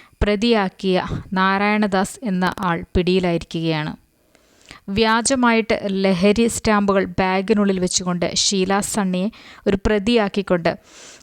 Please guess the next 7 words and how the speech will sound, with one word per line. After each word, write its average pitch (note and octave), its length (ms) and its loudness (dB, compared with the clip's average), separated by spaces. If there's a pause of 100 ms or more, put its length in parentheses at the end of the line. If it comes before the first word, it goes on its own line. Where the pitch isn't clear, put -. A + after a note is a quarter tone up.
(120)
എഴുപത്തിരണ്ട് G#3+ 680 0
ദിവസം F#3 360 0 (260)
ജയിലിലടയ്ക്കപ്പെട്ടു. F3+ 840 0 (280)
ഷീല F#3+ 300 0 (100)
സണ്ണി G3 260 -2 (160)
തൻ്റെ F#3 280 0
നിരപരാധിത്വം G3 680 0